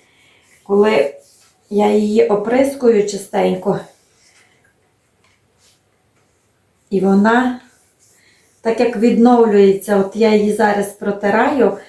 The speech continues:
і намочила листя її. І вона стає така тверденька, гарна, свіжа. Кожна орхідейка хоче до неї увагу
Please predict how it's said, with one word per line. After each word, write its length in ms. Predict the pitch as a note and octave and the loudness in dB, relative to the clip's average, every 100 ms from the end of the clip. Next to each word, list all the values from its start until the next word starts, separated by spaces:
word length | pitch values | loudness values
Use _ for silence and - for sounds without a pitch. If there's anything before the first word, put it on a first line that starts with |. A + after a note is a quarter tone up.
| - - _ - | -20 -20 _ -6
і 340 | G#3 G#3 G#3 | 0 2 2
намочила 680 | G3+ G3+ G3+ G3 G#3+ G3+ G3 | 2 2 0 -2 0 2 2
листя 460 | F#3+ F#3+ F#3+ - | 2 0 -2 -2
її. 560 | F3+ F#3 F3+ F#3 F#3 - _ _ _ | -2 -2 -2 -2 -2 -6 _ _ _
І 60 | F#3 | -6
вона 220 | F#3+ G#3 | -2 -2
стає 560 | G3 - G#3 G#3 A3 G#3+ | -4 0 2 2 0 -2
така 240 | G3 G3+ | -4 -4
тверденька, 880 | G3 F#3 F#3 E3+ G#3 G#3+ G#3 G3+ F#3+ | -4 -4 -4 0 0 2 0 -2 -6
гарна, 640 | F3+ G3 G#3 G#3 G3 F#3 - _ _ _ _ _ _ _ _ _ _ _ _ _ _ _ _ _ _ _ _ | -2 -2 -2 -4 -6 -8 -12 _ _ _ _ _ _ _ _ _ _ _ _ _ _ _ _ _ _ _ _
свіжа. 840 | - - F#3+ G#3 B3+ B3+ G#3+ G#3 G3+ - _ _ _ _ _ _ _ _ _ _ _ _ _ _ _ _ _ _ _ _ _ _ _ | -14 -10 -4 0 2 2 2 0 -2 -6 _ _ _ _ _ _ _ _ _ _ _ _ _ _ _ _ _ _ _ _ _ _ _
Кожна 380 | A3+ C4+ B3+ B3+ | -4 -2 0 0
орхідейка 720 | G#3 F#3 G3+ G#3 A#3+ B3 A#3+ | -2 -2 -4 0 0 0 -4
хоче 500 | - F#3 G#3 - G#3+ - - _ _ - | -4 -2 -2 -2 -8 -10 -18 _ _ -6
до 140 | F#3 | -2
неї 420 | F#3 G3 G#3 - | 0 2 2 2
увагу 760 | F#3+ F#3 F#3+ F#3 F#3 F#3 F#3 | 2 0 0 0 0 -2 -6